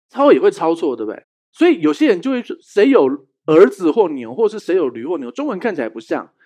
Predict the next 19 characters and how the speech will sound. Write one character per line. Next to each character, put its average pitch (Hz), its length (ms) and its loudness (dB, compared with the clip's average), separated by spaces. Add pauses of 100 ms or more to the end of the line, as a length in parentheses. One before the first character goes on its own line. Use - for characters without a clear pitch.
(200)
可 - 120 0
是 320 120 -4
原 190 220 2
文 185 140 -2
真 220 120 2
的 208 80 -2
会 208 120 2
抄 180 180 -2
错， 190 100 -4
因 196 140 -10
为 190 80 -6
有 143 80 0
点 135 160 -6
像。 - 300 -10 (1000)
那 262 160 0
没 226 140 -4
关 320 160 4
系 320 160 2
啊， 311 120 2